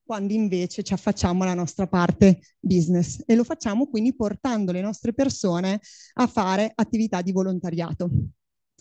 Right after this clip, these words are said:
E la novità appunto di quest'anno è che inizieremo proprio a farlo sempre di più durante le ore lavorative,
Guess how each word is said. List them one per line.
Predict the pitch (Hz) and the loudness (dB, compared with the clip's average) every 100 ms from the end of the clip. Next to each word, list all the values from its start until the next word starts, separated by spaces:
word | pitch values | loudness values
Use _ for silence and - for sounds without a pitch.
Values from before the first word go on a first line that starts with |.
| _ _ _ _ - | _ _ _ _ -2
E | 240 226 | 0 0
la | 202 | -2
novità | 196 202 202 208 | 0 0 0 -2
appunto | 196 214 208 | -2 -2 0
di | 185 | -2
quest'anno | 165 233 - 185 175 190 220 - | -2 -4 -4 -4 -2 0 -2 -2
è | 196 | -4
che | - | -2
inizieremo | 190 196 - 220 190 196 | -4 -4 -2 -2 0 -2
proprio | 202 190 202 | -2 -2 -2
a | |
farlo | - 208 196 190 | -2 -4 -2 -4
sempre | - 226 220 190 | -2 -2 0 0
di | 214 | -2
più | - 196 185 | 0 0 0
durante | 190 190 185 185 | -2 -2 -4 -4
le | 180 | -2
ore | 180 175 | -2 -2
lavorative, | 170 175 175 - 160 185 | -2 -2 -4 -6 -6 -4